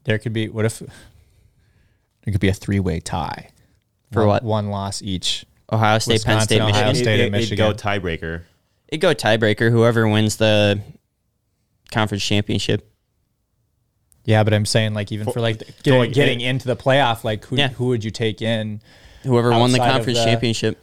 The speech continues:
Speaker 2: And
Speaker 1: like,
Speaker 2: then
Speaker 1: let's
Speaker 2: if
Speaker 1: say
Speaker 2: it's
Speaker 1: Wisconsin loses to Ohio State at, at home, but they make the playoff, they make the, the Big Ten championship, and then they play Michigan, and they lose to Michigan.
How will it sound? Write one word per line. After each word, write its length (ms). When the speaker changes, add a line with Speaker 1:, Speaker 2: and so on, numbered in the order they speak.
Speaker 2:
And 100
Speaker 1:
like, 80
Speaker 2:
then 80
Speaker 1:
let's 180
Speaker 2:
if 60
Speaker 1:
say 80
Speaker 2:
it's 80
Speaker 1:
Wisconsin 640
loses 280
to 180
Ohio 300
State 260
at, 240
at 140
home, 220
but 120
they 100
make 280
the 100
playoff, 540
they 140
make 220
the, 200
the 80
Big 180
Ten 140
championship, 520
and 80
then 100
they 80
play 180
Michigan, 560
and 120
they 100
lose 340
to 100
Michigan. 580